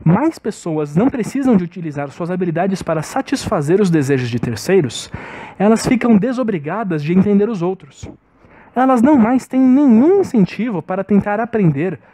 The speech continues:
quais são os desejos e necessidades de terceiros, e não têm nada a ganhar com esse esforço. Em outras palavras,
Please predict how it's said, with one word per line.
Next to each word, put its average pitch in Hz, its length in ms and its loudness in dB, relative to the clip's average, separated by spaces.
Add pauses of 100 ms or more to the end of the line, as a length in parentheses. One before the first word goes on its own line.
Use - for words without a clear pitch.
(180)
quais 254 260 -4
são 285 260 2
os 208 100 2
desejos 165 480 0
e 196 40 4
necessidades 202 580 -2
de 208 80 -4
terceiros, 196 680 -4 (560)
e 226 60 4
não 254 180 6
têm 269 140 0
nada 254 320 2
a 254 40 -6
ganhar 262 340 0
com 180 100 -8
esse - 140 -14
esforço. - 500 -20 (960)
Em 240 160 6
outras 240 300 -2
palavras, 147 680 -10